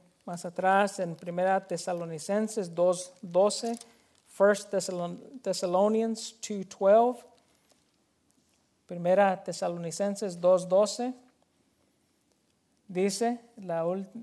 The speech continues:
última parte, dice, "Los hemos ani-, animado, consolado y exhortado a llevar una vida digna de Dios, que los llama a su reino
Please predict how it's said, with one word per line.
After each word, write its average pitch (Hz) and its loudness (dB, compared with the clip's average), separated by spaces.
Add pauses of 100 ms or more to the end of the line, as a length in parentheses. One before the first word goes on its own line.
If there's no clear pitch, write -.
(120)
última 190 -8
parte, 220 4
dice, 185 -4
"Los 170 -2 (360)
hemos 226 4
ani-, 190 0
animado, 220 6 (100)
consolado 208 4
y 170 -2
exhortado 185 2 (360)
a 185 4
llevar 196 8
una 226 4
vida 233 0
digna 220 -2
de 165 -4
Dios, 170 -4 (420)
que 175 0
los 165 -2
llama 214 2 (160)
a 170 -4
su 170 -8
reino 165 -2